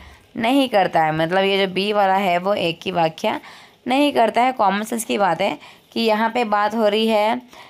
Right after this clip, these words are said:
कि, अ, चित्रों के जो आसपास का बदलाव जो होता है उसको उपहास किया जाता है, शासकों का मजाक बनाया जाता है। ओके, औरतों को घर से निकलने की अनुमति नहीं होती है।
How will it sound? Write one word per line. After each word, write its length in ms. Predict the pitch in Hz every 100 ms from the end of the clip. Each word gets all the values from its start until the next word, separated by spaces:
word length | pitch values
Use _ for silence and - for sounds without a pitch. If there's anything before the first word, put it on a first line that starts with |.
| _ -
कि, 440 | 220 226 226 220 196
अ, 760 | 165 - - - - 185 180
चित्रों 400 | 180 220 214 233
के 160 | 233 233
जो 140 | 220
आसपास 480 | 180 185 - 208 202
का 100 | 214
बदलाव 500 | 196 175 175 175 190
जो 180 | 208 214
होता 300 | 202 175 190
है 160 | 185
उसको 200 | 180 185
उपहास 460 | 185 185 170 170 175
किया 200 | 185 175
जाता 300 | 170 165 170
है, 340 | 180 165 160 - - - - -
शासकों 500 | - 196 190 196 185
का 120 | 196
मजाक 400 | 180 165 156 170
बनाया 380 | 185 185 175 165
जाता 260 | 170 165 170
है। 380 | 185 160 156 - - - - -
ओके, 280 | 180 233 214
औरतों 540 | 170 175 175 190 196
को 340 | 185 196 - -
घर 280 | 180 165 170
से 240 | 175 190
निकलने 460 | 180 175 175 170 175
की 140 | 175
अनुमति 340 | 170 170 170 175
नहीं 440 | 160 160 175 185
होती 340 | 170 165 165
है। 280 | 180 160 165